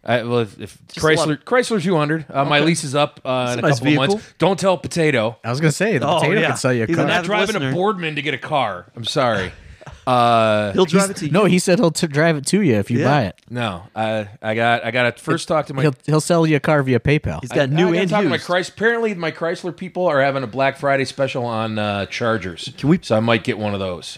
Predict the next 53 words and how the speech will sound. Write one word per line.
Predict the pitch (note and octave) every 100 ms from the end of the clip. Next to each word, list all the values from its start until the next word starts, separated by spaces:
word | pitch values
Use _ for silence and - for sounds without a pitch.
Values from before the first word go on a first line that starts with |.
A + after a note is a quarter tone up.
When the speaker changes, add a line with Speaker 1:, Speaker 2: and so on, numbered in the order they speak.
| -
Speaker 2:
Uh-oh. | B2 - - F#3+ G2
Speaker 3:
Oh. | E2 - - -
Speaker 2:
Can, | - A#2+
can | - -
Speaker 3:
Now | G#2+ G#2
that's, | C3+ D3+ D#3 C3+
that's | A#2+ A#2
stepping | - A#2+ A#2+
up | G2+
the | G#2+
midlife | A#2 A2 G2+
crisis | - B2+ D3 C3+
Speaker 2:
There | -
it | G#2+
is. | F#2
Speaker 3:
mobile. | G#2+ F#2+ -
Speaker 1:
Well, | G#4+ A4+
it's | A#3
a |
Charger. | G#3 G4 G4+ E3+ F#2 E2+
It's | -
not | G#3
like | E3 A#2+
a | C3
Corvette | - D3+ A#2+ A#2 E3 C#3
or | G2+
a | F#2+
Mercedes | F#2+ - C#3+ E3+ A2
Speaker 2:
Can | C#3+
Speaker 1:
or |
Speaker 2:
we | E3+
get | F3
Speaker 1:
anything. | E3 D#3
Speaker 2:
a, | D3
uh, | C#3+ C3+ B2+ - -
can | - C3+
we | D#3
get | D3+ E3
a |
car | C3+ D3+ D3+ D#3+
with | C#3 -
A | D3
I | C#3
W | C3+ D3+ C#3
PayPal? | D#3 D#3 F#3 F#3
Get | F3
an | C#3
A | C#3+ C#3
I | C#3+
W | D3+ E3+
car? | E3+ F#3 F#3+ - -
Speaker 3:
<laughs> | - D3+ B2 A#2+ C#3+
Maybe | A2+ B2+ C3+